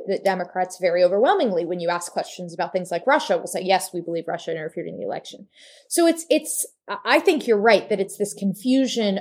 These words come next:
over people not really knowing that much. And so there's a mix of people in both parties giving ques-, giving responses like they might give if you were asking about Russia, because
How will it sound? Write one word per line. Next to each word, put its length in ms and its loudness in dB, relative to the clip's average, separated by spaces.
over 840 2
people 320 4
not 220 2
really 240 4
knowing 320 4
that 160 2
much. 360 0
And 220 -2
so 200 4
there's 200 2
a 60 0
mix 420 0
of 120 0
people 260 -2
in 120 0
both 260 2
parties 480 0
giving 280 4
ques-, 420 -2
giving 300 -2
responses 1040 -2
like 200 6
they 100 8
might 340 6
give 140 4
if 160 -6
you 60 2
were 100 2
asking 420 -4
about 240 4
Russia, 600 2
because 320 4